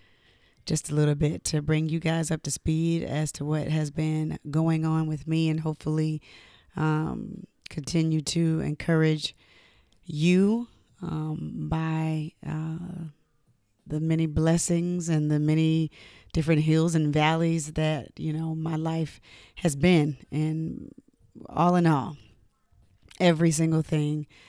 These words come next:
mattered to the moment that I am in, in my life. Today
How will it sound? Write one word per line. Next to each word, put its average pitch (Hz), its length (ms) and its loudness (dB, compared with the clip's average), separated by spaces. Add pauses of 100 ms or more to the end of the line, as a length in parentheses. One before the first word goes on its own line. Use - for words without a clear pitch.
(380)
mattered 151 440 2
to 165 100 -2
the 156 80 4
moment 160 460 2 (180)
that 151 420 -2
I 151 140 0
am 151 180 -2
in, 156 380 -4 (400)
in 156 160 -2
my 165 100 0
life. 180 380 -2
Today 185 400 2